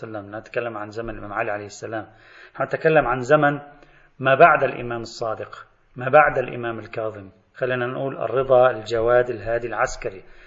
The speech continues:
مفهوم القياس صار متبلبر، متبلور، صار واضح، كل شيء، آه، صار جليا في هذا الموضوع، الكلمة صار لها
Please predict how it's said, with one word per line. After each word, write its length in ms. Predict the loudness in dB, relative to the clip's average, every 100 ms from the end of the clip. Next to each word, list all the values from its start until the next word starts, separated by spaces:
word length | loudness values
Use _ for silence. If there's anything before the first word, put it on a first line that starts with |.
| -10
مفهوم 320 | -10 -4 -4 -4
القياس 360 | -2 0 0
صار 220 | 0 -2
متبلبر، 640 | -2 -6 -4 -4 -4 -8 -12 -8
متبلور، 640 | -4 0 0 0 -6 -8
صار 280 | -8 -2 0
واضح، 540 | 4 6 4 0 -8 -10
كل 100 | -8
شيء، 280 | -4 -4 -6 -16 _ _ _ -4
آه، 320 | -4 -4 -6
صار 560 | 0 2 4 2 -4 -6
جليا 640 | -4 -2 -4 -4 -8 -10
في 140 | -8 -6
هذا 160 | -6
الموضوع، 380 | -6 -8 -6 -6
الكلمة 360 | -2 -4 -2 -4
صار 240 | -4 0
لها 360 | 2 2 0